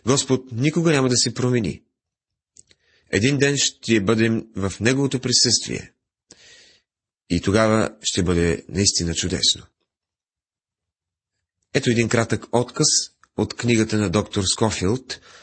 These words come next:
озаглавена "Красотата на Христос". Цитирам: "Преди всичко, струва ми се, тази красота на Христос се състои в Неговата съвършена човечност."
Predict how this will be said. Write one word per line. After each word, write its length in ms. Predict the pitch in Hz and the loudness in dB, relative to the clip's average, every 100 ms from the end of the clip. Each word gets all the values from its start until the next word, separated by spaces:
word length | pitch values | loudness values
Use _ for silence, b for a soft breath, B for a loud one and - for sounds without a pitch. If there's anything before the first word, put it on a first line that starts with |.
| B - | B -4
озаглавена 720 | 101 104 107 113 113 104 - | 0 2 2 2 2 0 -2
"Красотата 520 | - - - 113 113 | -2 0 0 -2 0
на 100 | 110 | -4
Христос". 420 | 104 107 - 60 - - - _ _ _ _ _ _ - | -2 -2 -2 -2 -2 -2 -6 _ _ _ _ _ _ -4
Цитирам: 520 | 101 92 95 117 135 _ _ _ _ _ b b b b b b | -2 0 0 -2 -6 _ _ _ _ _ b b b b b b
"Преди 200 | 131 151 190 | -2 0 2
всичко, 480 | 170 143 - 117 - - | 2 0 0 -2 -2 -4
струва 260 | 135 143 | 0 2
ми 140 | 139 117 | 2 0
се, 340 | - 107 - _ _ _ _ _ _ _ | 2 0 0 _ _ _ _ _ _ _
тази 300 | 131 139 160 | -2 0 -2
красота 400 | - 143 135 139 | -2 -2 0 0
на 120 | 127 | -2
Христос 440 | 123 117 - 120 120 - - | -4 -4 -2 -2 -2 -2 -2
се 100 | 110 | -2
състои 420 | 107 104 120 117 | -2 -2 0 0
в 80 | 110 | 0
Неговата 460 | 110 104 104 101 | -2 0 -4 -4
съвършена 640 | 95 95 90 - 107 101 | -4 -2 -2 0 0 -4
човечност." 720 | 95 98 101 - 64 50 - | -6 -4 -2 -4 -6 -10 -12